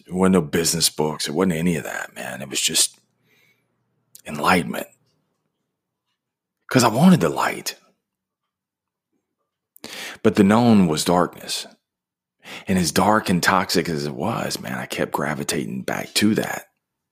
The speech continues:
And life kept shoving me back out. And it was going into the path of the unknown. I finally got to a point, man, where,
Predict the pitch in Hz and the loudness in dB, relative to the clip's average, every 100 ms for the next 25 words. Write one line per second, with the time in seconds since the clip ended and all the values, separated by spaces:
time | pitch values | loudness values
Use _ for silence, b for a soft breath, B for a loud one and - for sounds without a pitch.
0 | _ B B B B B _ - 65 - | _ B B B B B _ -12 -8 -6
1 | - - - _ - - - 76 76 73 | -4 -6 -8 _ -2 2 2 0 -4 -6
2 | 69 60 50 - 50 - - _ _ _ | -6 -8 -8 -10 -10 -10 -12 _ _ _
3 | _ _ _ _ _ _ _ _ _ _ | _ _ _ _ _ _ _ _ _ _
4 | _ _ _ _ _ _ _ _ _ _ | _ _ _ _ _ _ _ _ _ _
5 | _ _ _ _ _ _ _ _ _ _ | _ _ _ _ _ _ _ _ _ _
6 | _ _ _ _ _ _ _ _ - B | _ _ _ _ _ _ _ _ -16 B
7 | B B 95 92 87 101 98 101 87 82 | B B 2 4 4 4 6 6 4 4
8 | - 76 73 71 71 69 - 67 65 65 | 2 2 0 0 0 -2 -4 -4 -4 -6
9 | 62 60 50 - - _ _ _ _ _ | -6 -6 -10 -16 -20 _ _ _ _ _
10 | _ _ _ _ _ _ _ _ _ B | _ _ _ _ _ _ _ _ _ B
11 | B - 78 101 107 98 90 80 85 73 | B -2 0 2 2 2 0 0 0 0
12 | 90 85 69 64 64 64 62 60 - - | 2 2 0 -6 -12 -12 -10 -10 -10 -14